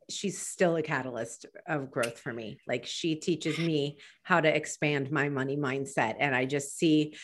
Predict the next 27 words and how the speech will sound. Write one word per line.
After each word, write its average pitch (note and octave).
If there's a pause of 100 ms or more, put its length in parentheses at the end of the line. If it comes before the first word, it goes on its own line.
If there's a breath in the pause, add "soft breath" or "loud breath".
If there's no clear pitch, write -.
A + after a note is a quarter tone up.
(180 loud breath)
she -
doesn't A#3+
have F#3
the F3+
same E3+ (1200)
cycles A3+ (160)
and, E3+ (200)
uh, C3 (480)
stories A3+
that E3
I D3+
was A3
taught. D#4 (260)
Like, E3+ (140)
I E3+
feel E3+ (240)
great G#3+
because F#3
I E3
think D#3+
I D#3+
was D#3
able D#3+
to D#3
filter E3
those G3+ (120)
enough D#3+